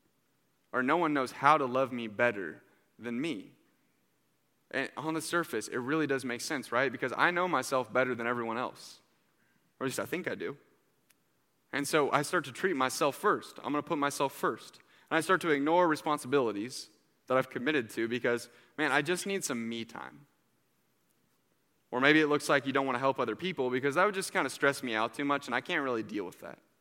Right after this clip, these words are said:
And you start to believe that I know what's best. And you start to think, "Man, if everyone just kinda thought my way, the world would be so much better." And slowly, subtly, everything in your life starts to revolve around you.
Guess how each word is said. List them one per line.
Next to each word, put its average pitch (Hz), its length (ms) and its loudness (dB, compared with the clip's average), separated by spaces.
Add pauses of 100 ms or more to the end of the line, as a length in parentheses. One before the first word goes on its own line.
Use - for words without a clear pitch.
(2500)
And 139 140 -2
you 139 60 0
start 180 240 2
to 156 60 -4
believe 135 520 2
that 117 140 2
I 139 160 6
know 135 160 2
what's 117 180 -4
best. 123 400 2
And 127 100 -6
you 131 60 -4
start 165 160 0
to - 80 -16
think, 147 140 -6
"Man, 180 160 0
if 185 100 0
everyone 233 280 4
just 175 100 -10
kinda 175 180 2
thought 147 300 6
my 127 280 6
way, 139 480 0 (440)
the 123 80 -4
world 196 220 2
would 143 120 -4
be 127 80 -4
so 156 240 -6
much 127 240 -8
better." 98 320 -4 (1900)
And 131 220 -2
slowly, 175 800 2 (180)
subtly, 117 680 -2
everything 151 580 -2
in 117 120 -6
your 127 140 -4
life 101 300 -2
starts 117 320 -8
to - 80 -10
revolve 107 420 -4
around 101 240 -10
you. 117 260 -8